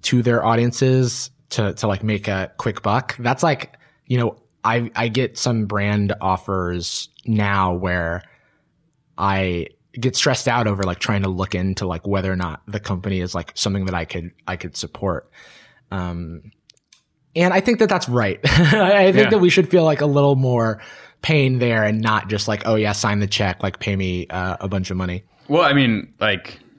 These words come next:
Speaker 2: even more abstractly, you know, you're kind of in the business of consuming people's attention.
Speaker 1: Yeah.
Speaker 2: And,
Speaker 1: Yeah.
Speaker 2: you know, it's like, it's a little complicated there.
Speaker 1: Yeah, absolutely. And I feel like, um, there is a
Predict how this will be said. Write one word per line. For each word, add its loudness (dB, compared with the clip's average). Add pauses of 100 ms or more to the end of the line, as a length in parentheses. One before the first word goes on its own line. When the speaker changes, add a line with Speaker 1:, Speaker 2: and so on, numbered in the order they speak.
(400)
Speaker 2:
even 0
more 2
abstractly, -2 (320)
you -4
know, 0
you're -2
kind -2
of 0
in 0
the -2
business -2
of -4 (540)
consuming -2
people's -8
attention. -6 (240)
Speaker 1:
Yeah. 0 (440)
Speaker 2:
And, -14 (140)
Speaker 1:
Yeah. -4
Speaker 2:
you -8
know, -10
it's -6
like, -2 (100)
it's -14
a -8
little 2
complicated -2
there. -8 (200)
Speaker 1:
Yeah, 4
absolutely. 2
And 4
I 4
feel 4
like, 2
um, -2 (440)
there 4
is 2
a 0